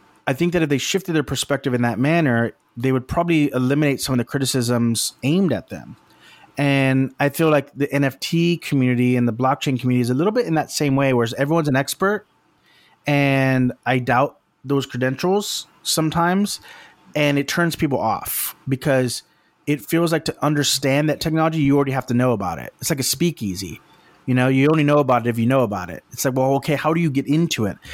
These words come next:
How do you inf-, get informed so that you can understand whether or not this is something for you or not?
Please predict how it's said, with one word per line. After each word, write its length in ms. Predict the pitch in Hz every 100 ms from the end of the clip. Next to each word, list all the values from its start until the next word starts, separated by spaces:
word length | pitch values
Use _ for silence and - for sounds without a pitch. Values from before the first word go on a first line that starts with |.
| - -
How 180 | 151
do 100 | 165
you 260 | 165 170 151
inf-, 380 | 127 127 - - - - -
get 160 | 127 185
informed 760 | 165 143 - 139 165 147 120
so 120 | 104 127
that 100 | 127
you 160 | 139
can 180 | 143 135
understand 600 | 135 127 123 - 139 135
whether 140 | 131
or 20 | 131
not 160 | 127
this 180 | 123 -
is 80 | 117
something 260 | 135 123 117 -
for 180 | 139 139
you 200 | 135 113
or 100 | 110
not? 380 | 117 131 107